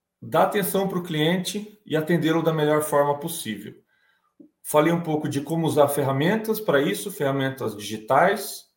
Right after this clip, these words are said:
e um pouco da, da questão pessoal mesmo, de tá se conectando com a pessoa, de escutar, de se importar,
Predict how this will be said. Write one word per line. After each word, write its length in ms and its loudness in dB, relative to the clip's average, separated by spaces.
e 100 0
um 120 4
pouco 340 0
da, 440 4
da 160 -2
questão 380 -2
pessoal 500 2
mesmo, 340 -2
de 160 -8
tá 280 0
se 160 -6
conectando 580 -4
com 80 -8
a 60 -10
pessoa, 680 0
de 200 -8
escutar, 1000 2
de 340 -8
se 220 -10
importar, 840 -2